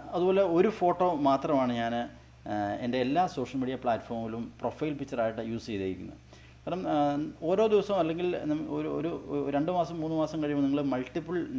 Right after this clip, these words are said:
niche-ിൽ ഫോക്കസ് ചെയ്ത് കഴിഞ്ഞാൽ ഒരിക്കലും നിങ്ങൾക്ക് ഈ ഒരു മേഖലയെ വിജയിക്കാനായിട്ട് സാധിക്കില്ല. ഒരേ ഒരു കാരണം, നമുക്കൊരു, അതൊരു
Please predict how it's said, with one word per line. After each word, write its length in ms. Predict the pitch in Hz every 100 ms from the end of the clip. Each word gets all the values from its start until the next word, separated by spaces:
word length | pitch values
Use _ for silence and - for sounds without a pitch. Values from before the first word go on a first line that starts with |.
| 131
niche-ിൽ 340 | 139 147 165 165
ഫോക്കസ് 480 | - - 131 160
ചെയ്ത് 180 | 160 143
കഴിഞ്ഞാൽ 200 | 139 135
ഒരിക്കലും 260 | 123 127 139
നിങ്ങൾക്ക് 220 | 127 123
ഈ 60 | 127
ഒരു 60 |
മേഖലയെ 420 | 123 117 113 123
വിജയിക്കാനായിട്ട് 500 | 113 110 113 110 110
സാധിക്കില്ല. 560 | 110 95 90 90 87 85 - - -
ഒരേ 280 | 165 165 233
ഒരു 180 | 196 175
കാരണം, 200 | 165 170
നമുക്കൊരു, 280 | 170 175 180
അതൊരു 320 | 160 175